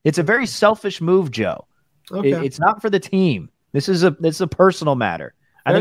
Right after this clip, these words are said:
Speaker 1: think
Speaker 2: enough.
Speaker 1: Jim Harbaugh would be the best hire for the team. I think this dude knows how to build a culture.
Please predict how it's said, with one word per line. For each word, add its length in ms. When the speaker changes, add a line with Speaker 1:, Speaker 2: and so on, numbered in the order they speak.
Speaker 1:
think 60
Speaker 2:
enough. 160
Speaker 1:
Jim 80
Harbaugh 380
would 120
be 80
the 80
best 320
hire 240
for 140
the 80
team. 280
I 80
think 180
this 200
dude 360
knows 340
how 160
to 120
build 420
a 80
culture. 640